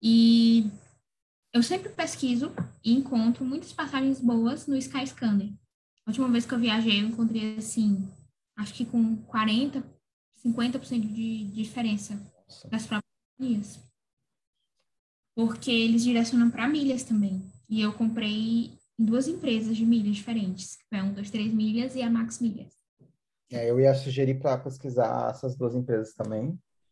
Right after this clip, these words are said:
Speaker 2: Eh, eu não
Speaker 1: E,
Speaker 2: sei como é
Speaker 1: e
Speaker 2: que
Speaker 1: eu não sou de comprar em milha, né?
Speaker 2: É, eu acho que vale o que, o que vale a pena, né?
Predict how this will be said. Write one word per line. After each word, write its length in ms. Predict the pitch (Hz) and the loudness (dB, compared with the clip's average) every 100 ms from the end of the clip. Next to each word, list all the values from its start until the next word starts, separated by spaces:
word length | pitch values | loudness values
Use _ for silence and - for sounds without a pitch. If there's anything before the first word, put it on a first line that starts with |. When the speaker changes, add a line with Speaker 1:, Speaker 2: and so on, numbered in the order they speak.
| _ _ _ _ - - - - _ _ | _ _ _ _ -10 -10 -12 -20 _ _
Speaker 2:
Eh, 480 | 120 117 117 113 - - | 4 6 6 4 2 6
eu 80 | 156 | 8
não 120 | 262 | 8
Speaker 1:
E, 40 | |
Speaker 2:
sei 140 | - 190 | 6 2
como 120 | 190 | 6
é 40 | |
Speaker 1:
e 40 | 262 | 6
Speaker 2:
que 60 | |
Speaker 1:
eu 40 | 240 | 6
não 140 | 262 | 2
sou 200 | - 285 | 0 -2
de 80 | 285 | -2
comprar 240 | 370 359 | -6 -8
em 80 | 359 | -2
milha, 260 | 285 202 196 | 0 2 0
né? 140 | 233 - - - - - _ _ _ _ _ _ _ - | -2 -6 -4 -4 -4 -14 _ _ _ _ _ _ _ 4
Speaker 2:
É, 140 | 349 196 | 8 10
eu 80 | |
acho 180 | 196 - | 10 6
que 80 | 277 | 4
vale 380 | 226 208 208 233 | 4 4 4 4
o 60 | |
que, 180 | 247 262 | 2 -4
o 60 | 247 | -6
que 100 | 226 | -2
vale 160 | 233 | 0
a 40 | 247 | 2
pena, 300 | 262 208 139 | 0 0 0
né? 280 | 110 101 | -2 -6